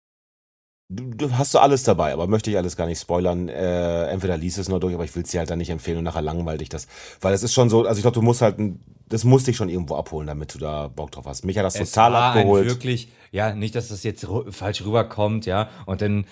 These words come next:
Speaker 2: du heulst dich jetzt gleich in Schlaf.
Speaker 1: <laughs>
Speaker 2: Dennis hört das, wenn er das hier, wenn er den Podcast hört, heult sich auch direkt mit in Schlaf. Ja, die ganze Fanbase von Stephen King heult direkt rum. Nein, es war ein gutes Buch. Es war wirklich ein gutes Buch. Ich hab's auch super zügig durchgelesen.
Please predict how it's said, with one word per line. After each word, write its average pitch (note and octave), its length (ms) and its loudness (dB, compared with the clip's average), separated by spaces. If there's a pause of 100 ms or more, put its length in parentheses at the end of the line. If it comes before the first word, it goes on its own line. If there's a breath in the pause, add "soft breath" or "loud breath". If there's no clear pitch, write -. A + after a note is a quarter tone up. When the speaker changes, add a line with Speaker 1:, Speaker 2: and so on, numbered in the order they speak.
(180 loud breath)
Speaker 2:
du G#2+ 320 -2
heulst A2 320 2
dich G2+ 100 -8
jetzt G#2 160 -6
gleich G#2 200 -4
in A#2 140 6
Schlaf. G#2 440 2
Speaker 1:
<laughs> - 60 -8
Speaker 2:
Dennis A#2+ 380 4
hört A2+ 200 6
das, A2 260 4
wenn A#2 200 4
er A2+ 120 6
das A2 160 0
hier, A#2+ 180 4 (140 loud breath)
wenn A2+ 160 4
er A2 40 4
den G#2 120 2
Podcast G#2+ 400 0
hört, G#2+ 180 -2
heult A2+ 220 2
sich G2+ 180 -6
auch G2+ 220 -2
direkt G#2+ 280 -4
mit A2+ 140 -2
in A2 140 -4
Schlaf. G#2+ 560 4 (220 loud breath)
Ja, F#2+ 180 4
die G2+ 100 -2
ganze G#2+ 540 2 (180 loud breath)
Fanbase A2+ 580 4
von G#2+ 140 0
Stephen G#2+ 300 -2
King A2 240 2
heult G#2+ 240 4
direkt G#2 280 -2
rum. G#2+ 340 -2 (300 loud breath)
Nein, G#2+ 260 2
es G#2+ 100 -2
war A#2+ 100 6
ein A2+ 220 2
gutes C3+ 380 0
Buch. A#2+ 280 2
Es D#2+ 140 -4
war F2+ 120 2
wirklich A#2+ 280 0
ein F2+ 40 0
gutes F2+ 220 0
Buch. F#2 120 -8
Ich F2+ 40 -6
hab's G2 140 -2
auch G2+ 100 -8
super A2+ 380 0
zügig A#2+ 380 -2
durchgelesen. F#2 760 -2